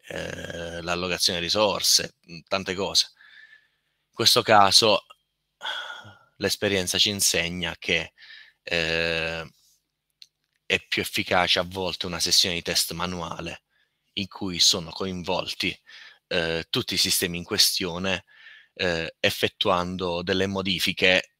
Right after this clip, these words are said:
eh, in un ambiente controllato. Infine parliamo dei test sulle prestazioni.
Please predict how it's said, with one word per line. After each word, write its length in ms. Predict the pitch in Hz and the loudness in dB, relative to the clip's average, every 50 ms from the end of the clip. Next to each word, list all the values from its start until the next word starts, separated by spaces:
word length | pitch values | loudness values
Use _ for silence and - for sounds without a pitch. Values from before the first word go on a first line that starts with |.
| _ | _
eh, 420 | - - 87 87 87 82 80 71 - - | -4 -2 0 0 0 0 -2 -6 -8 -6
in 160 | - 101 98 | -6 -4 -4
un 80 | 92 92 | -2 -4
ambiente 640 | 85 90 92 95 90 80 80 82 - 92 82 76 _ _ | -4 -4 -2 -2 -4 -4 -4 -4 -4 -6 -6 -6 _ _
controllato. 960 | - - 87 82 76 - 85 82 80 82 80 - - 82 - - 80 - _ _ _ _ _ _ _ _ _ _ _ _ _ _ _ _ _ _ _ _ _ _ _ _ - - - - - - - _ _ _ _ _ _ _ _ _ _ _ _ _ _ _ _ _ _ _ _ _ _ _ _ _ _ _ _ _ _ _ _ _ _ - | -12 -10 -10 -10 -10 -10 -10 -8 -6 -6 -6 -6 -8 -8 -8 -8 -8 -10 _ _ _ _ _ _ _ _ _ _ _ _ _ _ _ _ _ _ _ _ _ _ _ _ -20 -20 -20 -20 -20 -20 -20 _ _ _ _ _ _ _ _ _ _ _ _ _ _ _ _ _ _ _ _ _ _ _ _ _ _ _ _ _ _ _ _ _ _ -10
Infine 280 | - - - 135 110 104 | -4 -2 0 2 2 2
parliamo 480 | 95 - 101 98 104 104 95 95 95 95 | 2 2 2 2 2 2 2 0 -2 -2
dei 320 | 87 92 92 92 92 - | 0 0 0 0 0 0
test 600 | - 107 101 92 - - - - - - 90 85 | 2 2 4 4 4 4 2 2 0 -2 -4 -4
sulle 920 | 80 - - - - 98 90 85 85 85 85 82 - - - - - - - | -2 -2 -2 -2 -2 -2 -4 -4 -4 -4 -6 -6 -8 -12 -14 -14 -14 -12 -4
prestazioni. 840 | - 117 117 - - 98 - - - - 90 76 80 87 90 117 127 | 0 2 4 4 4 2 2 2 2 2 0 -2 -6 -8 -8 -8 -10